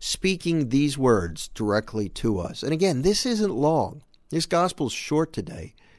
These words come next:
but try to listen to what he says. "As the Father loves me, so I also love you." Now you gotta remember, God is love.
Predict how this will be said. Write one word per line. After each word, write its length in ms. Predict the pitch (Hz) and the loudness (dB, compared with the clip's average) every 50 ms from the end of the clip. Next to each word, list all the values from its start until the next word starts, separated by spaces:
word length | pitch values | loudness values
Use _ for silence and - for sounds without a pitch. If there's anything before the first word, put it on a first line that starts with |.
| _ _ _ _ _ _ _ _ - | _ _ _ _ _ _ _ _ -16
but 140 | - - - | -16 -12 -12
try 280 | - - 170 196 226 | -8 -6 -4 -2 0
to 100 | 233 214 | 2 2
listen 500 | 170 135 127 139 156 151 - - 117 95 | 2 4 4 4 4 4 2 -2 -2 -2
to 100 | - 110 | -2 -4
what 280 | 104 101 107 107 95 104 | -2 0 2 0 0 0
he 180 | 95 104 92 | -2 -8 -8
says. 680 | 87 - - - 90 85 - - 78 80 - - - _ _ _ _ - - - - - _ _ _ _ _ _ _ _ _ _ _ _ _ - - - | -8 -8 -8 -8 -8 -8 -8 -10 -12 -16 -18 -20 -20 _ _ _ _ -20 -20 -20 -20 -20 _ _ _ _ _ _ _ _ _ _ _ _ _ -14 -2 4
"As 200 | 160 165 147 123 | 6 6 6 8
the 120 | 139 147 | 6 4
Father 580 | - - - 175 160 175 185 190 180 180 170 160 | 4 4 4 4 6 6 6 2 2 2 2 2
loves 500 | 143 123 123 127 131 135 135 127 - 131 | 2 2 2 4 4 4 2 0 -4 -6
me, 460 | 117 104 98 87 80 85 - - - - - _ _ _ _ _ _ _ _ _ _ _ _ _ _ - | -4 -4 -4 -4 -6 -10 -14 -16 -20 -20 -20 _ _ _ _ _ _ _ _ _ _ _ _ _ _ -14
so 340 | - - - 143 131 123 | -8 -2 4 6 8 8
I 240 | 120 117 120 123 123 | 10 8 8 8 6
also 460 | 120 117 120 120 113 - - 135 120 | 6 6 4 2 0 -2 -2 -2 -2
love 420 | 117 113 113 107 104 104 104 101 110 | 0 2 2 2 2 0 -2 -4 -6
you." 240 | 104 98 92 90 98 | -4 -4 -4 -2 -2
Now 120 | 113 123 | 0 0
you 100 | 131 135 | 0 2
gotta 160 | 147 147 143 | 2 2 2
remember, 360 | 143 139 131 123 117 113 120 | 2 2 2 2 2 2 2
God 400 | 110 101 120 117 117 117 120 120 - | 0 2 2 2 4 4 2 2 0
is 260 | - 117 110 95 - | 0 -2 -2 -2 -2
love. 520 | 98 107 104 90 87 85 123 - - - | -2 -2 -2 -2 -2 -6 -10 -12 -18 -20